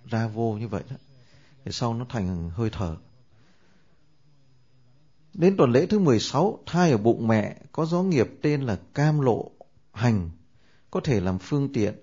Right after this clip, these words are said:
an trí nơi chỗ cho hai mắt, hai tai, mũi, miệng, cổ họng, ngực không,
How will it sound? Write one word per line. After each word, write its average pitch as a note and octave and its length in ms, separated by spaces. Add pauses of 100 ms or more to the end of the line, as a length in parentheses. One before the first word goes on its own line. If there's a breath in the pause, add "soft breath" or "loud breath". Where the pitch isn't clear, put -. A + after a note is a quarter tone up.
an C3 400
trí C3 540
nơi B2 360
chỗ F3+ 400 (480)
cho A#2 160
hai A2+ 200
mắt, D#3+ 160 (240)
hai A2+ 200
tai, A#2 360
mũi, G#2 340 (160)
miệng, A2 220 (160)
cổ E2+ 140
họng, G2+ 360
ngực G2+ 220
không, A#2+ 340